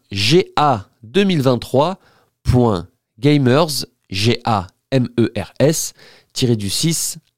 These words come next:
Assembly, A deux S E M B L Y point net. Et on le voit ici en photo, Futurolan orchestre la Gamers Assembly, trois jours d'immersion pour découvrir les mille et une facettes du jeu vidéo.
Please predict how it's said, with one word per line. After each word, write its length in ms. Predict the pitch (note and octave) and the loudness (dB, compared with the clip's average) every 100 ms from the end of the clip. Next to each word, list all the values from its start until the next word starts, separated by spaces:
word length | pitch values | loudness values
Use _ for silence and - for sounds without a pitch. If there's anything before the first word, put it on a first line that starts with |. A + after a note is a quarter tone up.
| _ | _
Assembly, 680 | F#3+ F3 - B2+ G#2+ B2+ F#3 - - _ _ _ | -4 -2 0 0 2 0 -2 -8 -20 _ _ _
A 240 | D#3+ C3+ G2 | 0 0 -2
deux 340 | A2 D3+ C3 | 2 2 4
S 300 | B2+ - - _ | 2 0 -10 _
E 160 | D#3+ - | 0 2
M 320 | C#3+ C3+ G#2+ F2 | 2 2 0 -4
B 140 | G#2+ | 0
L 220 | E3+ D3 | 2 2
Y 540 | A2+ G#2+ A2+ C#3 - - _ _ | 0 0 0 0 -6 -20 _ _
point 240 | F3+ F3+ | -2 0
net. 380 | A2+ - - - _ - - - | 0 -4 -12 -16 _ -18 -18 -4
Et 40 | A2+ | -2
on 120 | A2 | 0
le 40 | |
voit 200 | G#2+ A#2 | 0 0
ici 180 | G#2+ B2 | 0 -2
en 80 | A2+ | -4
photo, 540 | - D3+ - F#3 F#3 | -2 -4 2 4 4
Futurolan 880 | - G#3+ G#3 - E3+ E3+ D#3+ D#3+ D#3+ - - | 0 -4 -4 0 2 2 4 2 0 -4 -4
orchestre 580 | D3 - C#3+ C#3 - | -4 -2 -2 -2 -4
la 160 | B2+ A2+ | -2 -2
Gamers 500 | A2 D3+ D3+ D3 A#2+ | 0 0 2 -2 -2
Assembly, 640 | A#2 - G2+ G2+ A2+ A#2+ | -6 -6 -6 -4 -4 -4
trois 300 | - - A2+ | -8 -4 -2
jours 180 | A2 A#2+ | -2 -6
d'immersion 600 | B2 F3 E3+ - - D3+ | -4 -2 -2 -4 -4 -4
pour 180 | C#3 C3 | -4 -4
découvrir 540 | B2 A#2 A2 A#2 C3+ | -4 -6 -4 -2 -2
les 140 | A2 G#2 | -2 -2
mille 240 | C3 F3+ | 0 2
et 40 | C#3+ | 2
une 140 | B2+ | 0
facettes 500 | - G2 D3+ D3+ A2 | -4 -4 -4 -4 -6
du 180 | G2+ G2+ | -10 -2
jeu 140 | D3+ | 0
vidéo. 460 | D3+ A#2+ G2 E2 | 0 -2 -4 -8